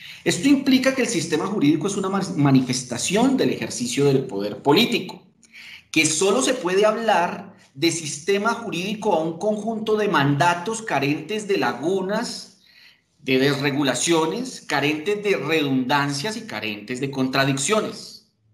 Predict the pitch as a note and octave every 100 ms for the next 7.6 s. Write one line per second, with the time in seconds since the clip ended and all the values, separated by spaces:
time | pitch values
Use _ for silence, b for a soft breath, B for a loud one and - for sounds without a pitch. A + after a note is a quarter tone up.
0 | _ _ _ b b b G3+ B3 F3+ G#2+
1 | C#3 D3+ C#3+ C3+ C3 A#2 A#2 G#2+ G#2+ G3
2 | A3+ - - B2 A#2+ A#2 A2+ G#2 G#2+ B2
3 | G#3 A3+ - - - - b b b -
4 | F3 D#3 - C#3 C3 F3 C#4 - - B2
5 | A2 G#2+ - G#2+ - A#2 D3+ D3 C3+ -
6 | D#3 - A#3 - - B B B B -
7 | - A3 B3 C4 - -